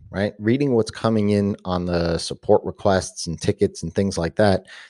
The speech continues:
then reading the responses once those issues are resolved. This helps just in the same way as having those testimonials and conversations, right? It takes a little bit more careful review and to,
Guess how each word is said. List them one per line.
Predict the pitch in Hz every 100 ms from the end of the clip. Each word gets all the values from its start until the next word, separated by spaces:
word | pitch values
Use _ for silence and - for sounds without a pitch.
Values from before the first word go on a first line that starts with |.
| _
then | 101 101
reading | 110 151 147
the | 117
responses | 101 - 120 139 - 95 80
once | 85 113 160 160
those | - 113 95
issues | 104 - 110 92
are | 87
resolved. | 85 76 95 120 87 - _ _ _ _ _ _ _ _ _
This | 139 143
helps | - - 131 127 123 - - _ _ _ _ _ _ _ -
just | - 160 -
in | 156
the |
same | 127 - 123 120
way | 113 110
as | 98
having | - 104 101 98
those | 90 87
testimonials | - 107 - 98 98 92 82
and | 78
conversations, | 98 92 82 - 143 - - - - _ _ - _ -
right? | 85 - _ _ _ _ _ _ _ _ _ _ _
It | 104 -
takes | 143 139
a | 110
little | 107 107
bit | 104
more | 101 95
careful | - 104 101 - 92
review | 90 80 90 107 101 90 87 -
and | 90 90 90 85
to, | -